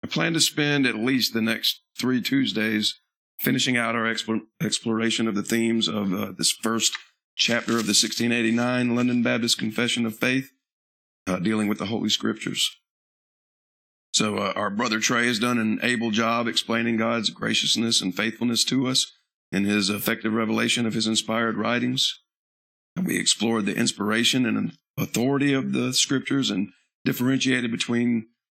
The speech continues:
God's revelation of himself through what has been made, uh, his natural revelation, and his revelation of himself through his holy word.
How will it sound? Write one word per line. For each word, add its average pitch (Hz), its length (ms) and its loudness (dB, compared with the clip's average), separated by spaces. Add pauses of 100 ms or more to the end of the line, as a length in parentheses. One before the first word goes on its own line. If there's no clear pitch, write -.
(140)
God's 113 280 0
revelation 117 500 2
of 110 80 -2
himself 110 520 0
through 107 180 -2
what 117 160 0
has 101 100 -2
been 107 220 0
made, 135 400 0 (600)
uh, - 100 -8
his - 140 -2
natural 127 380 0
revelation, 135 720 0 (680)
and 117 300 2
his 110 160 0
revelation 120 460 0
of 110 80 -2
himself 117 440 0
through 123 420 0
his 107 180 0
holy 110 320 0
word. 101 420 -4